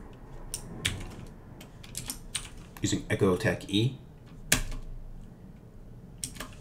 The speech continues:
We can echo egg again. Oops. So I made a mistake.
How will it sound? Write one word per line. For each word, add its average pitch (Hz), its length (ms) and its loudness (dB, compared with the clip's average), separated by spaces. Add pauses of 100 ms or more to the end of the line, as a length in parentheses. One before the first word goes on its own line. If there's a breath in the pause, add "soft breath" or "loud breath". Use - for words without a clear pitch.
(1120)
We 147 60 12
can 139 80 8
echo 123 240 12
egg 104 240 12
again. 104 360 10 (2750)
Oops. - 300 6 (1300)
So 98 140 4
I 98 40 10
made 101 140 10
a 107 40 10
mistake. 113 360 8